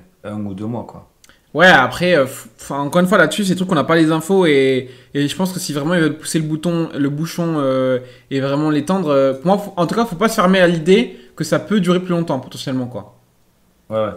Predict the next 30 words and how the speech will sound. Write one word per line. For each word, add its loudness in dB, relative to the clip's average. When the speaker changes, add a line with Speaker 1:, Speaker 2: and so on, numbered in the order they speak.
Speaker 1:
tout -8
à -6
fait. -12
Tout -20
à -14
fait, -14
tout -18
à -12
fait, -18
ouais. -18
Speaker 2:
Ok. -10
Petit 0
graphe, 4
du 0
coup, -4
que 0
nous 2
signait, -2
du -4
coup, -6
monsieur, -2
euh, 0
monsieur -6
Kaneki. -2
Et 0
ça, 4
alors, 4
il -2
y 4
a 6